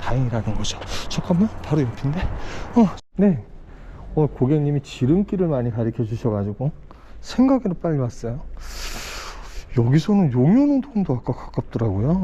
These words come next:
예, 가까운데 지금 이 시간은, 음, 무조건 메인 콜 포인트. 근데 주안역 같은 경우는 늦은 시간에 좀 괜찮은 콜들이 뜨고요. 예.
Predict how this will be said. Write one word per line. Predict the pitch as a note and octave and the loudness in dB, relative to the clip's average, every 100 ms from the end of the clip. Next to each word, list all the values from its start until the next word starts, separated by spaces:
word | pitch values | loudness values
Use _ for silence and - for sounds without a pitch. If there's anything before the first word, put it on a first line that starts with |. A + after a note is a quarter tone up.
| C3+ | 2
예, | A#2 A2+ G#2 G#2 - | 2 0 -2 -4 -6
가까운데 | - - - D#3+ D3+ D#3 F3 A#2+ - - - - - - - - - | -4 -2 2 4 4 2 2 2 -6 -18 -18 -18 -16 -16 -16 -14 -12
지금 | - B2+ C3 C#3+ A#2+ | -4 0 2 4 2
이 | |
시간은, | G#2+ D3 D#3 C#3 C3 D3 C3 - A#2 | 0 0 2 2 2 0 0 -4 0
음, | A#2 A#2 A#2 A#2 A#2 A2+ - - - | 2 2 0 0 -2 -4 -8 -12 4
무조건 | D3 A3+ - D3+ | 6 6 4 0
메인 | A2+ A#2+ C3+ | 2 2 2
콜 | B2+ A#2+ | 0 -4
포인트. | - A#2+ G2+ D3 - - - | -2 -6 -4 -6 -6 -10 -2
근데 | D#3+ | 2
주안역 | D3+ - F3+ B3+ C4 A#3+ G#3 - - | 2 4 4 4 4 2 0 -2 -2
같은 | E3+ - D#3+ | -2 0 2
경우는 | D3+ D3 E3 F#3 A2 - - - - - - - | 2 2 4 2 2 -4 -12 -16 -14 -14 -12 4
늦은 | C#3+ C#3+ D4 | 6 8 6
시간에 | D#4 C4 C4+ A#3 | 4 4 4 4
좀 | F#3+ F3 | 4 2
괜찮은 | C#3+ A#2+ C#3 D3+ C#3+ | 4 2 4 4 4
콜들이 | C#3+ B2+ A2+ - | 2 2 0 0
뜨고요. | G#3 C#3 A2 B2 A#2 | -2 2 2 2 -2
예. | G#2+ | -4